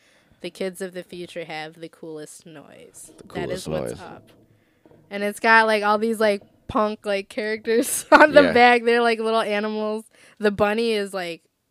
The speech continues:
Speaker 1: hardcore.
Speaker 2: It's pretty cool, right?
Speaker 1: H X C,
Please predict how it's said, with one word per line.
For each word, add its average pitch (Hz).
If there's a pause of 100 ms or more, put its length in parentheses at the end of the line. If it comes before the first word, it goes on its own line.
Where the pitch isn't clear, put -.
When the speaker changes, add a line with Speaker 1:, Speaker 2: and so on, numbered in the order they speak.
(180)
Speaker 1:
hardcore. 165 (1500)
Speaker 2:
It's -
pretty 95
cool, 87
right? 82
Speaker 1:
H 180
X 170
C, -